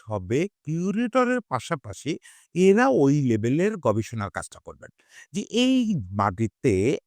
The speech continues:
আপনারা হয়তো জানেন যে একটা উইকেটকে গ্লোবাল স্ট্যান্ডার্ডে নিতে গেলে ওই জায়গাটায় কত পার্সেন্ট স্যান্ড থাকবে, কত পার্সেন্ট ক্লে থাকবে, কত পার্সেন্ট,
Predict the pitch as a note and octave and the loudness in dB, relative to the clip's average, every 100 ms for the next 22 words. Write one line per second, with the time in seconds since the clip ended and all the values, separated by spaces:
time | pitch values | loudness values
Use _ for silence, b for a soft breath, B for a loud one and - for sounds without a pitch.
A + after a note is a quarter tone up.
0 | b - G3+ G3 E3+ E3 A2+ A#2+ D3+ C3+ | b 0 4 4 2 0 4 4 4 2
1 | A#2 G#2+ - A#2 A2+ - - D#3 G2 G#2 | 0 -2 -2 0 0 -4 -4 -4 -2 2
2 | A2 C3 B2+ - E3 F3+ F3 F#3 F3 D#3+ | 4 4 2 0 0 0 0 -2 -2 -2
3 | G#3 D4+ - - B B B D3 D3 A2 | 0 0 0 -2 B B B 4 4 4
4 | F#2+ G2+ A#2 - B2+ - G2 G2 B2+ A#2+ | 2 2 0 -2 -2 -2 -4 -4 -4 -4
5 | - G#2 G#2+ - A2 A2 A2 G2 F#2+ - | -2 -2 -2 -4 -2 0 -2 -2 -4 -4
6 | A#2+ - - G#2 G#2+ A2+ G#2+ G#2+ G#2+ G2+ | -4 -6 -2 0 2 0 -2 -2 -2 -2
7 | F#2+ F#2+ B2+ A#2+ | -4 -6 -2 -2